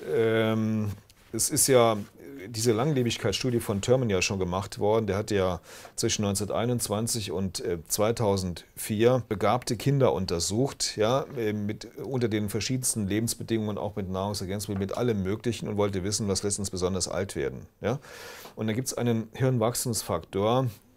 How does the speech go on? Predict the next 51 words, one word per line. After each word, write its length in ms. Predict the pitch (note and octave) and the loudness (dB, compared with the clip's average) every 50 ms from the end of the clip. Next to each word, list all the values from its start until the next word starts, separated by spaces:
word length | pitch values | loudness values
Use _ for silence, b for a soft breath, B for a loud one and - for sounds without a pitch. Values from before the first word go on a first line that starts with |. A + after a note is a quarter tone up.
| - - | -4 -2
der 120 | - F#2 | -2 -2
heißt 180 | G#2 A2 - - | 0 -2 -2 -2
also 240 | G2 G2 G2 G2+ | -2 -2 -2 -2
B 380 | F#2 - A2 A2 A#2+ B2 B2 A#2+ | -2 0 0 2 4 4 2 2
D 380 | G2+ G#2+ A2 A2+ A#2 A#2 A2 - | 0 0 0 2 2 2 0 0
N 240 | G#2+ G#2 G#2 G2 | -2 -4 -4 -4
F, 340 | - - A2 B2+ B2+ - - | -4 -4 -4 -4 -4 -6 -8
Brain 220 | - G#2+ G#2 A2 A2 | -6 -4 -2 -2 -2
Derived 280 | G2+ G2 G2+ G#2 - - | -2 -2 -2 -2 -2 -2
Neurotropic 460 | F#2+ F2+ F#2 - - B2+ - G#2 - | -4 -4 -2 -4 -6 -6 -6 -6 -8
Factor. 400 | - - G2 F2 - - A#2+ G2+ | -4 -6 -6 -6 0 2 2 2
Und 200 | G2 G#2+ G#2 G2 B B B B B | 2 0 -2 -6 B B B B B
das 140 | - - - | -4 0 2
heißt, 180 | B2 B2 - | 2 2 2
wenn's 160 | B2+ A2+ A2+ - | 0 -2 -2 -2
uns 300 | - A#2 G#2+ - - - | -4 -4 -4 -4 -6 -4
gut 260 | - E3 F3+ D#3+ - | -2 -2 -2 -2 -2
geht, 100 | - E2+ | -4 -4
das 120 | F2+ - | -2 -2
kann 80 | - B2+ | -2 0
man 120 | B2 A#2+ | 0 0
grundsätzlich 680 | A2 - C#3 E3 E3+ - - C3+ C3+ C3 - B2 A#2 - | 2 4 6 6 6 6 4 2 2 2 -2 -2 -2 0
sagen, 260 | - A2 G2+ F#2+ F#2 | 2 4 4 4 2
mal 100 | F2 F2+ | 0 0
ganz 220 | F#2 B2 D#3 D3 | 0 0 0 0
allgemein 480 | - G#2+ A#2 A#2 A2 G#2 G#2 G#2 A2+ C3+ | 0 0 0 0 0 0 -2 -2 -2 0
gesprochen, 560 | C#3 C3 A#2+ - - F#2 F#2 - - D3 F#3 - B B B B B B B B B | 0 -2 -2 -2 0 -2 -2 0 -2 -4 -6 -6 B B B B B B B B B
ähm, 240 | - B2 A#2+ A#2 G#2 | 0 0 2 2 0
dann 160 | G#2 G#2+ A2+ | -2 -2 -2
wird 100 | C3+ D3 | -2 -2
dieser 260 | C3+ B2 C3 A#2+ A2 | 0 2 2 2 2
Faktor 380 | - - C3 - - - C#3+ - | 0 -4 -6 -6 0 0 0 0
im 160 | A2 G#2+ G2 | 0 0 0
Wesentlichen 480 | A2 B2 C3 - - A2 G2 F#2+ G#2+ | 0 0 0 0 -4 -6 -6 -6 -8
ausgeschüttet. 720 | - - F2+ A#2 C3 - - - A#2+ - D3 C#3+ D3+ C3 | -6 -4 -2 -2 -2 -4 -6 -10 -6 -6 -6 -4 -4 -6
Mittlerweile 380 | A2+ A2 A2+ G2 F#2+ G2+ G#2+ G2+ | -6 -2 2 2 2 4 2 0
wissen 200 | A2 A2+ - A2+ | -2 -4 -4 -4
wir 140 | G#2 - - | -4 -2 -2
auch, 140 | F#2+ G2 - | -4 -6 -4
dass 160 | - G2 F#2+ | -6 -6 -6
es 120 | F#2+ - - | -6 -6 -6
im 260 | F2+ G2 F#2 E2+ F2 | -6 -6 -4 -4 -2
Muskelbereich 680 | C3 D3+ - - C#3+ C3 B2 A2+ A2 A#2+ C3 B2+ - | -2 -2 -2 -2 -2 0 2 4 4 4 2 0 -2
einen 140 | A#2 A#2 A2+ | -2 -2 2
solchen 320 | A2 A#2 A#2+ A#2+ - C3 | 4 4 4 2 0 -6
Faktor 340 | - - A#2+ A#2+ - - B2+ | -4 -2 -4 -2 0 -2 0
gibt, 300 | A#2 C3 D#3 - - - | 0 0 -4 -6 -2 0
der 80 | F#2 D#2 | 2 2
also 160 | F2+ F2 F#2 | 2 0 -2
ähnlich 400 | G#1+ - G#2+ B2+ C3+ C3 - - | -2 -2 -2 -2 -4 -4 -4 -2
reagiert. 540 | C#3 C#3 C#3+ C#3+ C#3 C#3+ D#3+ F#3 F#3+ - | 0 0 0 0 0 2 0 0 0 -2